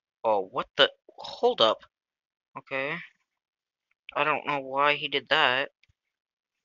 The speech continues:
No idea. That's probably why. G G's. I'm like, "What?" Oh well. It's your first game. My hands are greasy.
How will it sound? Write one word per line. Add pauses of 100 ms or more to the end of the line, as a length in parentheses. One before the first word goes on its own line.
(1300)
No
idea. (1040)
That's
probably
why. (460)
G
G's. (1700)
I'm
like,
"What?" (1700)
Oh
well. (1200)
It's
your
first
game. (680)
My
hands
are
greasy.